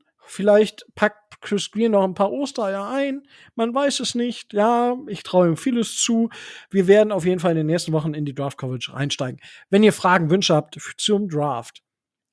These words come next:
haut es einfach raus. Wenn ihr noch Fragen habt zur Free Agency, haut sie einfach raus. Wir gehen alles an. Jetzt ist die Zeit.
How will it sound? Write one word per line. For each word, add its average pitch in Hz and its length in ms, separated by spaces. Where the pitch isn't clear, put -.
haut 185 280
es 196 80
einfach 175 320
raus. 135 320
Wenn 190 100
ihr 214 220
noch 202 180
Fragen 196 320
habt 165 140
zur 170 80
Free 190 200
Agency, 175 460
haut 226 220
sie 233 80
einfach 180 300
raus. 127 400
Wir 208 260
gehen 190 480
alles 196 420
an. 175 280
Jetzt 196 180
ist - 140
die 196 80
Zeit. 185 280